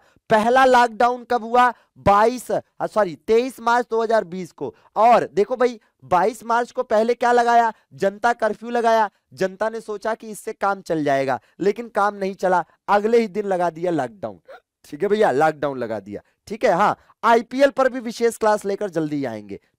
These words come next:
ठीक है भैया, हाँ, चलिए अब देखें क्या है, बारह, बारहवें नंबर पे क्या है? कोरोना को महामारी घोषित करने वाला पहला राज्य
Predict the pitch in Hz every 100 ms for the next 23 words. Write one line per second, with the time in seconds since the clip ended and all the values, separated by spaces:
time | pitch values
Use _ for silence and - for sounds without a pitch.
0 | - 151 233 254 247 - _ _ - 160
1 | 131 _ 202 147 107 _ _ - 247 269
2 | 262 254 262 254 233 240 233 _ _ 139
3 | 214 226 214 127 - 190 240 262 254 254
4 | 247 247 247 254 - _ 214 233 247 277
5 | 269 269 247 247 240 247 220 233 233 240
6 | 233 226 233 226 226 214 170 165 151 135
7 | 113 113